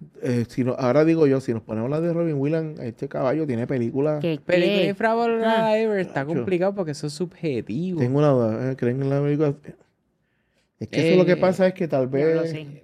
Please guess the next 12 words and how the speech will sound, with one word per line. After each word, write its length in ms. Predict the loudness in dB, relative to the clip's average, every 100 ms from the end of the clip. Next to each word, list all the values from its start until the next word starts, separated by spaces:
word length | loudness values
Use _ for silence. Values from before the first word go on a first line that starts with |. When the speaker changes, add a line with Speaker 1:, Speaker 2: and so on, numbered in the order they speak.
| _
Speaker 3:
Pero 240 | 0 2 2
la 200 | 0 2
de 160 | 2 2
Dredd, 280 | 0 -2
Speaker 1:
Está 180 | 0 0
más 80 | 2
Speaker 3:
Dredd, 120 | 4
Speaker 1:
difícil. 380 | 2 2 2 2
Speaker 3:
Dredd 200 | 2 2
three 260 | 0 0 2
D, 80 | 4
Speaker 2:
Uh, 680 | 4 2 2 2 2 2